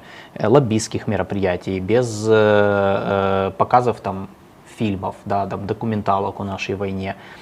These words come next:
э, без того, чтобы объяснять, почему это... То, опять же,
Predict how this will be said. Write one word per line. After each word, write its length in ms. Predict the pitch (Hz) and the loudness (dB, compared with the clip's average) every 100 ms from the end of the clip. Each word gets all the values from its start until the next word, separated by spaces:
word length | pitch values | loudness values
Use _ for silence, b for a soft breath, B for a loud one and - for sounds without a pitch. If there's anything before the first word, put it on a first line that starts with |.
| B - | B -12
э, 220 | 110 104 | -4 -2
без 220 | 98 131 | 2 2
того, 180 | - 127 | 2 0
чтобы 300 | 135 131 113 | 2 0 2
объяснять, 640 | 107 101 104 123 143 180 - - | 0 -2 -6 -4 -2 -2 -6 -6
почему 440 | 110 - 113 151 | -4 -2 -2 -2
это... 460 | - 120 - 107 113 - | -2 -2 2 2 2 -2
То, 80 | 123 | -2
опять 240 | 120 139 | 0 0
же, 140 | 110 | 0